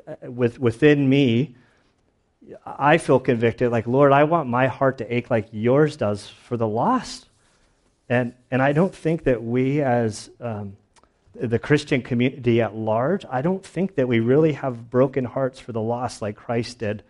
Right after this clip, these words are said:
And so my prayer is that we would be more like him in this. And so they, they, they make their approach. They see the beauty of the city, and he gives them a mission. He says that he sent two of his disciples,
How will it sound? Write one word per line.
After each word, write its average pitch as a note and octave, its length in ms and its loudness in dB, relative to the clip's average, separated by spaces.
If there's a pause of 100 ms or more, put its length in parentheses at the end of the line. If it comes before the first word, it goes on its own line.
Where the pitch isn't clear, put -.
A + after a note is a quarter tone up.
(540)
And A2+ 80 -12
so B2+ 160 -6
my A#2+ 140 2
prayer D3 360 4
is A#2+ 160 -4
that A#2+ 160 -4
we B2+ 160 0
would B2+ 140 -2
be A#2+ 120 0
more A#2 280 0
like A2+ 320 0
him G2+ 240 -6
in G#2+ 240 0
this. G2 380 -6 (920)
And A#2+ 120 0
so D#3 180 4
they, D3+ 260 4 (260)
they, C#3+ 160 6
they C#3+ 160 2
make E3+ 240 6
their F3 140 6
approach. C3 400 0
They B2 100 0
see D#3 200 4
the C#3+ 120 4
beauty D#3+ 360 6
of C#3+ 100 2
the C#3 100 4
city, A2 440 0 (440)
and B2+ 400 0 (100)
he B2 200 0
gives C3 200 4
them C#3+ 120 0
a D3+ 60 4
mission. D#3+ 400 2
He G#2+ 120 -2
says A#2+ 280 2
that B2 100 0
he B2+ 320 2
sent D3 280 2
two - 140 4
of D#3 80 6
his D#3 140 4
disciples, C3+ 720 2